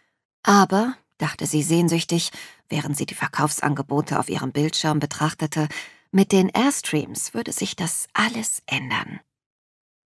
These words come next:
Für jeden der beiden Anhänger würde sie einen Barkeeper brauchen, was bedeutete, sie würde zwei Personen fest einstellen müssen. Und sie müsste das nötige Geld verdienen, um sie zu bezahlen. Zuallererst müsste sie jedoch die Anhänger kaufen, sie zurechtmachen,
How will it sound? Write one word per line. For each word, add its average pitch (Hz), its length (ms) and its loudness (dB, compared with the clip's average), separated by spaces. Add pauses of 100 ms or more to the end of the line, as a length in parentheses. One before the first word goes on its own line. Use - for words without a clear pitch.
(480)
Für - 140 2
jeden 262 320 6
der 214 120 8
beiden 175 280 4
Anhänger 185 480 4
würde 226 180 2
sie 226 140 0
einen 233 200 4
Barkeeper 147 520 0
brauchen, 143 560 0 (360)
was 139 200 -2
bedeutete, 156 640 2
sie 170 240 0
würde 160 260 2
zwei 226 280 0
Personen 147 480 -2
fest - 340 -4
einstellen 135 460 -2
müssen. - 400 -6 (920)
Und 262 160 2
sie 311 120 2
müsste 285 300 4
das 240 200 0
nötige 226 380 4
Geld 196 240 4
verdienen, 180 420 4
um 190 160 4
sie 196 140 4
zu 208 160 2
bezahlen. 208 500 0 (1300)
Zuallererst 269 640 4
müsste 226 300 2
sie 202 120 4
jedoch 165 300 2
die - 160 0
Anhänger 139 380 -2
kaufen, 156 580 2
sie - 200 -4
zurechtmachen, 214 840 2